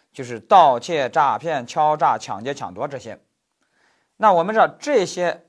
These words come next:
犯罪它的行为模型基本上都是什么？都要求转移占有，那就是将他人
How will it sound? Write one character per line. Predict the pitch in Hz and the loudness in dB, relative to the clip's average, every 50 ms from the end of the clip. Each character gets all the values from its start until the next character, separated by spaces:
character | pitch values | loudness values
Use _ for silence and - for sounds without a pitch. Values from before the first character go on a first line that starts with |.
| _ | _
犯 | _ _ - 196 160 147 | _ _ -2 -2 -2 -2
罪 | 139 180 143 104 | -2 -6 -6 -6
它 | - - 175 180 180 175 - - - _ _ _ - | -4 0 2 4 4 4 2 -2 -8 _ _ _ -8
的 | 139 120 104 104 | -8 -6 -6 -8
行 | - - 143 147 | -10 -10 -10 -10
为 | 180 | -8
模 | 180 151 147 175 | -6 -4 -4 -4
型 | 175 151 139 160 165 | -4 -6 -10 -10 -12
基 | - - 262 285 285 | -12 -8 -6 -6 -4
本 | 196 160 123 | -4 -6 -6
上 | 131 151 131 | -6 -6 -6
都 | - 196 180 | -6 -8 -8
是 | 156 | -10
什 | 117 107 | -12 -12
么？ | - 98 - - - - | -12 -10 -12 -12 -10 -8
都 | 185 196 | -6 -2
要 | 202 180 170 | -2 -2 -2
求 | 180 170 | -2 -6
转 | 156 - 80 87 | -10 -10 -12 -12
移 | 127 | -8
占 | 135 180 151 | -4 -4 -4
有， | 123 - - _ _ _ _ _ _ _ _ _ _ _ _ _ _ _ _ _ _ _ _ | -4 -6 -14 _ _ _ _ _ _ _ _ _ _ _ _ _ _ _ _ _ _ _ _
那 | - 165 170 | -6 -4 -4
就 | 165 170 156 | -2 -2 -4
是 | 139 135 | -6 -8
将 | - - 208 202 202 196 190 - _ _ _ - | -6 0 4 4 4 4 4 -2 _ _ _ -10
他 | - - 220 226 226 226 220 220 220 220 214 214 214 208 202 | -2 4 6 8 10 10 12 12 12 12 12 12 10 8 6
人 | 175 135 120 117 131 147 147 - | 2 -2 -4 -6 -6 -8 -12 -16